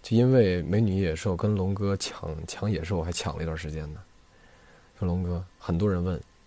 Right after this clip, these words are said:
，“那这首歌曲你们怎么理解呢？”或者说，“这首歌曲里面你们谁是野兽？”我说：“我。”然后就没有然后了，没有人说什么。哎，然后我说：“龙哥，我说你，你就让我当野兽吧，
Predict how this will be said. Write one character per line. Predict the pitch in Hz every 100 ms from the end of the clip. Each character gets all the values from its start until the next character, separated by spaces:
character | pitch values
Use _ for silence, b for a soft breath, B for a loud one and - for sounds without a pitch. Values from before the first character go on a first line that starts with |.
| -
，“那 | 98
这 | 107
首 | 92
歌 | - 95
曲 | - 85
你 | 78
们 | 87
怎 | 82
么 | 78
理 | 78 87
解 | 113 82
呢？” | - 85
或 | - 90
者 |
说 | 90
，“这 | 80
首 | 98 82
歌 | 101
曲 | 90 95
里 | 78
面 | 80
你 | 82
们 | 80
谁 | -
是 | 90 156
野 | 76
兽？” | - 80 - - -
我 | 85
说 | 95
：“我。” | 71 - - - - - - - 1017 _ - - - - - - - - - -
然 | -
后 | 82
就 |
没 | 80
有 | 80
然 | 73 73
后 | 85
了， | 69
没 | 80
有 | 78
人 | 76
说 | -
什 | 82 -
么。 | - - - B B B B B B B B - -
哎， | 87 82 - -
然 | 87
后 | 82
我 |
说 | 80
：“龙 | 80 90
哥， |
我 | 82
说 | 90
你， | 80 - - - _ _ _ _ - _ B B -
你 |
就 | 87
让 | 98
我 | -
当 | 90
野 | 90
兽 | - 80
吧， | 76